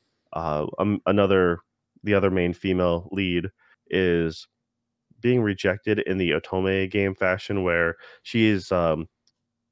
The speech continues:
currently betrothed to the prince, and he happens to be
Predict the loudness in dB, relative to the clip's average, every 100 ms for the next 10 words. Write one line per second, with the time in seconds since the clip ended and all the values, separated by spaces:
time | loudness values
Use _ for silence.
0 | -8 -2 0 0 -2 -6 0 2 2 -2
1 | -6 -6 -6 -4 -4 -4 -10 -20 -20 -8
2 | -6 -2 -2 -2 -4 -6 -6 -2 -4 -4
3 | -8 -6 -4 -2 -2